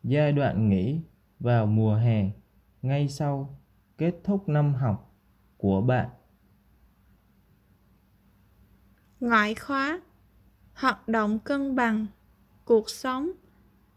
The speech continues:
Speaker 2: thư giãn và gia tăng năng lượng của bạn.
Speaker 1: Nhập học,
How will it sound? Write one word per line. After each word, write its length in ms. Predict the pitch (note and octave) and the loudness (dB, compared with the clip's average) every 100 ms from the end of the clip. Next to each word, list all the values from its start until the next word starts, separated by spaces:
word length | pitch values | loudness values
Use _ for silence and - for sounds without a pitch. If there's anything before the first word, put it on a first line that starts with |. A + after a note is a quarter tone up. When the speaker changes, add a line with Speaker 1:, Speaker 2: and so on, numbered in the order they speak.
| _ - | _ -6
Speaker 2:
thư 260 | - D4 C4+ A#3+ | 2 2 2 0
giãn 320 | D#3 A3+ D4 _ _ _ _ _ _ _ _ - | -2 -4 -8 _ _ _ _ _ _ _ _ -2
và 200 | A#3+ A#3 | 0 2
gia 360 | A3 B3+ C#4 C#4+ | 2 0 -2 -2
tăng 420 | - D4 C#4+ C#4+ | -4 -4 -2 -2
năng 240 | C#4+ C#4 | -2 -2
lượng 400 | C4+ G#3 G#3 G#3+ - _ _ _ - | 0 0 0 -4 -10 _ _ _ 0
của 280 | G#3+ G#3 A#3 | 2 2 -2
bạn. 300 | A#3 G3 G3+ _ _ _ _ _ _ _ _ _ _ _ _ _ - - _ _ _ _ _ _ _ _ - _ _ _ - | -4 -6 -12 _ _ _ _ _ _ _ _ _ _ _ _ _ -20 -20 _ _ _ _ _ _ _ _ -20 _ _ _ 0
Speaker 1:
Nhập 300 | A#2+ A2 A2 - | 2 2 0 -2
học, 320 | A#2+ G2 | 0 0